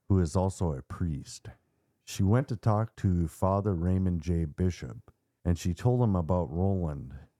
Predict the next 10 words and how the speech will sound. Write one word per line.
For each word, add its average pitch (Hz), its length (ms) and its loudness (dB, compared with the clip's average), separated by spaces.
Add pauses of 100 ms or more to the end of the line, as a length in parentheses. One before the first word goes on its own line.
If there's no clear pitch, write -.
(460)
and 85 140 0
that 87 160 0
she 87 140 -6
believed 90 400 0
something 104 500 -2
spiritual 73 1000 -2
was 80 140 -4
happening 82 560 0
to - 200 -10
him, 110 140 -10